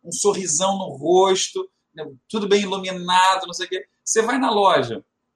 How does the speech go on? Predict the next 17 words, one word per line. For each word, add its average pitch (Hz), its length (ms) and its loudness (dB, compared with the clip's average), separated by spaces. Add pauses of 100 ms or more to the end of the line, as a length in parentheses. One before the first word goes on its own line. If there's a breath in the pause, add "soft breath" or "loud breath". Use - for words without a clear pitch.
(560)
né, 165 100 -6
aquele 196 260 -6
pessoal 202 400 0
desmotivado, 170 1000 -2
uniforme 175 560 0
fora 175 260 2
do 175 160 -8
tamanho, 165 560 -2
com 156 100 -8
mancha 160 240 -4
de 151 60 -4
água 160 160 0
sanitária, 156 800 0
o 151 40 -12
pessoal 165 300 0
gritando, 156 640 -2
a 143 160 0